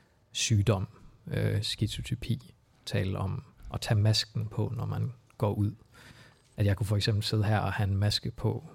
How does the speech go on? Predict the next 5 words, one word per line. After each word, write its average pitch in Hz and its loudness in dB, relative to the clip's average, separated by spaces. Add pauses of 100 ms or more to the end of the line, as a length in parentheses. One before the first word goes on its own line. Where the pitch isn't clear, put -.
(120)
foran 98 -2
publikum. - 0 (960)
Men 110 6 (140)
jeg 117 4
tror 104 4